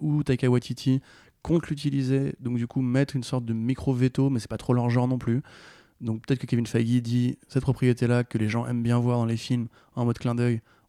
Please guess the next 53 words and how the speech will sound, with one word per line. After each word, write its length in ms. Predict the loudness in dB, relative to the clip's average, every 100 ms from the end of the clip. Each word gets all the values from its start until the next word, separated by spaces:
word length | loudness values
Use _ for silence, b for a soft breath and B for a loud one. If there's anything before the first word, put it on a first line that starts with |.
| -8
on 40 |
la 120 | -4
garde 180 | -2 0
de 80 | 0
côté 240 | 0 0
pour 120 | 0
Marvel 220 | 0 0 -2
Studios, 420 | -2 0 0 -4 -8
et 100 | -6
Marvel, 220 | -4 -4 -4
Marvel 180 | -2 -2
Television 460 | -2 -2 0 -2 -2
peut 300 | -2 -4 -4
se 100 | -6
la 60 |
mettre 180 | -8 -6
quelque 220 | -8 -6
part. 200 | -2 -4 -4 b b b b b b b b b
Euh, 540 | 4 6 8 8 6 4
c'est 160 | 2
vraiment 400 | 2 4 4 2
complètement 560 | 0 -2 0 2 2 -2
stupide. 400 | -2 -6 -6 -6 -10 _ -14 -8
Là, 280 | -4 0
je 80 | 0
vais 40 | 0
pas 120 | 0
mâcher 240 | 0 0
mes 80 | 2
mots, 160 | 2 2
je 60 |
trouve 120 | -2
ça 180 | -6 -6 -4
absurde. 540 | -4 -4 -4 -4 -4 -8 b b -16
Je 60 |
trouve 120 | -10
ça 140 | -2 2
aussi, 320 | 2 2 2
d'ailleurs, 300 | 4 4 4
un 80 | 2
peu 160 | 2
abject 560 | 2 2 2 2 0 -8
de 100 | -4
la 80 | -4
part 180 | -2 -2
de 40 |
Marvel 180 | -2 -2
Studios 220 | -4 -6
d'annuler 380 | -2 -2 2 2
comme 140 | 0
ça 140 | -2 -2
en 140 | -2
série 380 | -4 -2 0